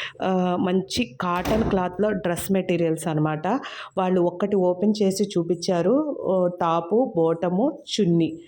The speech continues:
మూడు వచ్చాయండి. వీళ్ళ దగ్గర కలెక్షన్ సూపర్గా ఉంటుంది కాటన్వి. ఇంకా కలర్స్ అంటారా, ఇంద్రధనుసులో ఎన్ని కలర్స్ ఉన్నాయో అన్ని types of కలర్స్ ఉంటాయి. క-,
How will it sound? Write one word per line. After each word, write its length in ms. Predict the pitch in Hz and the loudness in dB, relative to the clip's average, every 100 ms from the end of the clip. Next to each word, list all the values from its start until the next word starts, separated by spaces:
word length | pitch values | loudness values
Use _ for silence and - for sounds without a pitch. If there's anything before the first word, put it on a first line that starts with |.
| - _ 190 | -20 _ 0
మూడు 340 | 185 190 214 | 4 4 4
వచ్చాయండి. 680 | 208 165 - 190 175 170 254 - - - | 4 2 0 0 2 2 0 -2 -14 -2
వీళ్ళ 220 | 185 180 | 0 2
దగ్గర 360 | 170 165 175 196 208 208 | 0 0 0 2 0 -2
కలెక్షన్ 540 | 185 170 170 208 202 | -2 -2 0 -2 -2
సూపర్గా 680 | - 175 170 - 202 190 196 | -2 -6 -6 -6 -2 0 2
ఉంటుంది 420 | 190 170 165 165 | 2 2 2 2
కాటన్వి. 680 | 190 185 156 160 170 170 233 277 - - - | 0 0 0 0 0 2 0 -2 -10 -10 -2
ఇంకా 260 | 208 208 240 | 0 0 -2
కలర్స్ 380 | 233 170 196 196 | 0 0 0 0
అంటారా, 440 | 214 190 175 175 175 | 0 2 2 2 0
ఇంద్రధనుసులో 760 | 160 160 175 196 202 196 196 | 0 0 2 2 2 2 2
ఎన్ని 340 | 180 156 165 208 | 2 2 2 0
కలర్స్ 400 | 226 202 190 202 | 0 0 0 0
ఉన్నాయో 360 | 175 170 202 - | 0 2 0 -2
అన్ని 500 | 165 160 135 190 214 202 | -2 -2 0 0 0 0
types 300 | 190 170 - | -2 -4 -4
of 140 | 185 180 | -6 -4
కలర్స్ 360 | 175 156 180 180 | -4 -2 -2 0
ఉంటాయి. 440 | 185 180 180 185 262 - - - - - | 0 0 0 0 0 -4 -14 -16 -18 -2
క-, 220 | 202 196 | 0 0